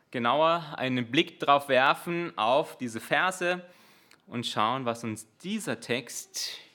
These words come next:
über das Wesen von Jesus zu sagen hat. Und ich möchte einsteigen mit dem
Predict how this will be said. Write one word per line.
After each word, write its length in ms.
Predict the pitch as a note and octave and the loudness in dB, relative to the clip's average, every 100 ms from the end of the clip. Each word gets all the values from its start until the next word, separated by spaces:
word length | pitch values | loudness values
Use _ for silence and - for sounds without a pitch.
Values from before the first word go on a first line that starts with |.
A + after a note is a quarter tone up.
| - | -14
über 320 | A2+ G2+ G2 | -10 -10 -10
das 340 | G2 - - | -12 -12 -8
Wesen 640 | F#2+ A2+ C#3+ D3 D#3+ D#3 | -2 0 -2 -4 -6 -6
von 260 | D3+ - A2 | -6 -8 -6
Jesus 720 | G2 G#2+ G2+ - G#2+ G#2+ - | -4 -4 -4 -6 -8 -8 -10
zu 140 | - | -12
sagen 380 | G#2+ G#2 F#2 - - | -10 -8 -10 -12 -16
hat. 240 | - - - _ _ _ _ - _ _ _ _ _ _ _ _ - | -20 -20 -20 _ _ _ _ -20 _ _ _ _ _ _ _ _ -6
Und 80 | |
ich 60 | B2 | -2
möchte 160 | B2+ D3 | 4 4
einsteigen 420 | D#3 E3+ E3 F3+ | 4 2 2 0
mit 160 | D#3+ | 0
dem 280 | D3+ C3 B2+ | 0 0 -2